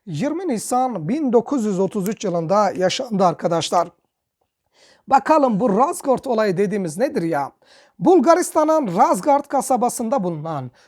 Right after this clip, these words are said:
Türk mezarlarının tahrip edilmesi üzerine yaşanan olaydır. Biliyorsunuz, bizim, e, Birinci Balkan ve İkinci Balkan savaşlarımız vardı. Ve bu Balkan savaşları sonucunda Balkan'da yaşayan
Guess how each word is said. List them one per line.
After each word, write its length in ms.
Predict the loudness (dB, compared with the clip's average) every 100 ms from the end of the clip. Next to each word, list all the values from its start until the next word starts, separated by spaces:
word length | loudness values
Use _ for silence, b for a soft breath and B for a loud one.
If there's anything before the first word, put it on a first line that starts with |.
| b
Türk 280 | 2 2 2
mezarlarının 760 | 0 4 4 4 2 0 -4
tahrip 420 | -2 -2 -2 -2
edilmesi 460 | -4 -4 -4 -6 -6
üzerine 540 | -4 -2 0 0 0 b b -4
yaşanan 600 | -2 -2 -2 2 0 0 -4
olaydır. 520 | 0 0 2 -2 -2 b b
Biliyorsunuz, 800 | -4 -2 -2 -2 -2 -2 -2 -4
bizim, 380 | -2 0 -2 0
e, 380 | 0 2 0 0
Birinci 320 | -2 -2 2
Balkan 400 | 2 2 -2 0
ve 100 | 0
İkinci 280 | 0 -6 -2
Balkan 300 | -2 -2 -6
savaşlarımız 640 | -4 -4 -4 -6 -6 -4 0
vardı. 380 | 0 4 2 0 b b b
Ve 140 | 0 2
bu 120 | 4
Balkan 340 | 4 4 -2
savaşları 540 | 0 0 0 0 0 0
sonucunda 580 | -4 -4 -4 0 2 2
Balkan'da 580 | 0 -2 -4 -2 -4 -8 -6
yaşayan 540 | -4 -2 0 0 0